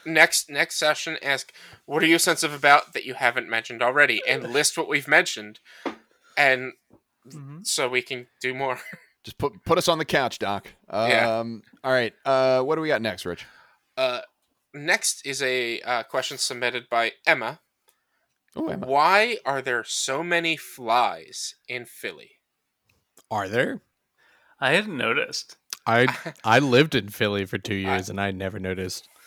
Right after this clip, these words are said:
Speaker 2: Is it a recent thing, or has Philly
Speaker 3: Maybe,
Speaker 2: always
Speaker 3: maybe Philly's gone to the flies, my guys.
Speaker 1: <laughs>
Speaker 2: Yeah, that's it.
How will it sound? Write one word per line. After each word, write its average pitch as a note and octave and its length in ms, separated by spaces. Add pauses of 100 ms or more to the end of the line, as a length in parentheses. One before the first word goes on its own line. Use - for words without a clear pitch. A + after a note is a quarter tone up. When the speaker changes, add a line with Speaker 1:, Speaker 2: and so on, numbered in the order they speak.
(220)
Speaker 2:
Is A#2 80
it - 20
a G2+ 40
recent C#3+ 420
thing, F#3+ 240
or G2+ 480
has F#2+ 240
Philly G#2+ 280
Speaker 3:
Maybe, F#3 320
Speaker 2:
always G#2+ 120 (140)
Speaker 3:
maybe F3 220
Philly's D#3+ 320
gone D3 220
to E3+ 60
the F3+ 100
flies, B2+ 600
my B2+ 140
guys. C3+ 540
Speaker 1:
<laughs> - 160
Speaker 2:
Yeah, F#2 120
that's F#2+ 160
it. F#2+ 180